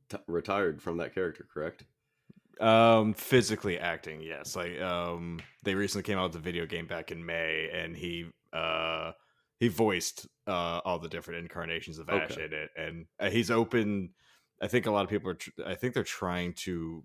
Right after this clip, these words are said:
Speaker 2: maybe continue the, the T V series that was going, uh, trying to continue as, like,
Speaker 1: Mm-hmm.
Speaker 2: maybe, like, an animated feature.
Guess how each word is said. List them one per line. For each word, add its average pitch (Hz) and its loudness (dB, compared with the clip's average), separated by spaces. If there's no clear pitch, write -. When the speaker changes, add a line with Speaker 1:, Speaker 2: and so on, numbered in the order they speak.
Speaker 2:
maybe 85 -4
continue 82 -8
the, 78 -10
the 82 -14
T 87 -4
V 87 -8
series 90 -4
that 92 -4
was 90 -6
going, 95 -4
uh, 82 -4
trying 87 -6
to 87 -6
continue 82 -8
as, 87 -4
like, 80 -2
Speaker 1:
Mm-hmm. 76 -2
Speaker 2:
maybe, 80 -10
like, 80 -10
an 82 -14
animated 82 -6
feature. 73 -14